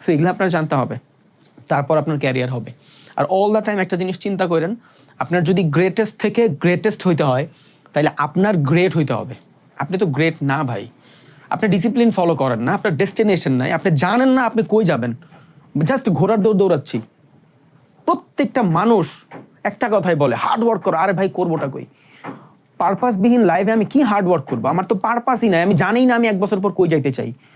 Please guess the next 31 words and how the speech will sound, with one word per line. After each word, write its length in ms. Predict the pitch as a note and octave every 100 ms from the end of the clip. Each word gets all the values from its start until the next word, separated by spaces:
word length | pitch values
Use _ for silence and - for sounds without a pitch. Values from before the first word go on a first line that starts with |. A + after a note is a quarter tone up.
| _ - -
আমি 140 | G#3
জানিই 280 | G#3 A#3+ B3+
না 100 | A#3
আগামী 200 | A3+ A#3
পাঁচ 240 | G#3 F3+
বছর 220 | F3+ F#3+
পর 120 | G3 F#3
আমি 140 | F3
কি 160 | A3 G3+
পাইতে 280 | D3+ B2+
চাই, 200 | A#2 A#2+ B2+ - -
আমি 120 | A#3
জানিই 280 | F#3 G#3 B3+
না 120 | C4
ট্রেডিং 300 | - A3+ A#3
থেকে 180 | A#3 A3+
আমি 120 | A3
কি 140 | -
আর্ন 220 | A3+ A3 A3
করতে 280 | F#3 D3
চাই। 220 | B2+ A2+ A#2+ _ - - _ _ _ _ _ _ _ _
এটা 100 | E3+
তো 80 | A3
সব 140 | - F3+
থেকে 180 | G3+
বড় 240 | F3+ D#3 F#3+
প্রবলেম। 420 | D#3 A2+ A2+ A#2 - - -
পারপাসবিহীন 600 | F3+ F3+ G#3+ F#3+ G#3 F#3+
লাইফ 320 | C3+ D3 E3
আপনার 260 | D#3 D#3
দুনিয়াতে 460 | D3 D#3+ E3 E3